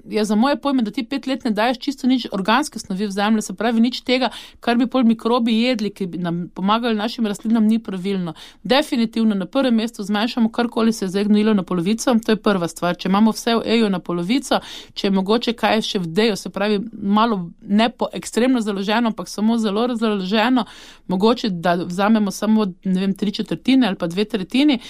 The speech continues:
skratka, zmanjšamo gnojenje. Predvsem poglejte, kjerkoli v revijah, kjerkoli je, povsod je napisano, katere rastline so malo bolj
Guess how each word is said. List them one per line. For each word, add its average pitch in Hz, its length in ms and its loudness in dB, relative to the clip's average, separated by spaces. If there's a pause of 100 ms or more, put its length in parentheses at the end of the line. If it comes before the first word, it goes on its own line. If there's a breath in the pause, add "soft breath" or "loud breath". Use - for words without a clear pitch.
(180 loud breath)
skratka, 254 400 0
zmanjšamo 196 500 -2
gnojenje. 170 520 -4 (300 loud breath)
Predvsem 262 480 2
poglejte, 240 560 -2
kjerkoli 240 580 0
v 180 120 -4
revijah, 196 460 0
kjerkoli 220 520 2
je, 214 160 2
povsod 226 340 -4
je 214 60 2
napisano, 214 440 0
katere 220 360 0
rastline 214 420 2
so - 220 0
malo 247 260 4
bolj 247 280 2